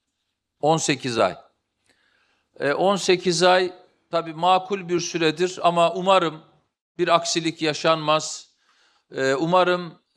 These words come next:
e, daha hızlı hareket etmek adına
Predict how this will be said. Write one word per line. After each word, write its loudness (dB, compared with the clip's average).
e, -2
daha 6
hızlı -2
hareket 0
etmek -4
adına 0